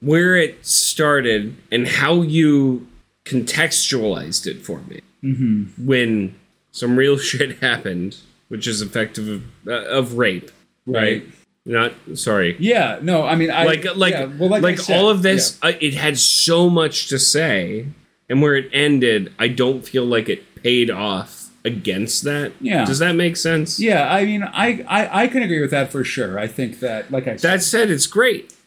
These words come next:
Speaker 1: It's,
Speaker 2: Like,
Speaker 1: I fucking love it.
Speaker 2: there, there could have been more to sort of earn what they did in the, or,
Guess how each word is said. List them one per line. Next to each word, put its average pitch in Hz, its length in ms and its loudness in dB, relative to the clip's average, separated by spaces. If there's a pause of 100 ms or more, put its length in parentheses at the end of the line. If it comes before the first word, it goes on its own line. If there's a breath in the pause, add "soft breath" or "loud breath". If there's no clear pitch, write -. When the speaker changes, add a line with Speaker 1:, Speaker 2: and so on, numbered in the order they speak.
(140)
Speaker 1:
It's, 147 180 0
Speaker 2:
Like, 156 100 4
Speaker 1:
I 160 100 4
fucking 214 500 -2
love 165 400 2
it. - 300 -12
Speaker 2:
there, 151 260 2
there 156 300 2
could 185 200 2
have 170 80 2
been 156 160 0
more 135 300 2
to 127 140 -8
sort 123 200 -2
of 110 140 -10
earn 120 420 0
what 113 200 -6
they 110 120 -4
did 104 560 -6
in 104 360 -6
the, 95 180 -10
or, 120 220 -2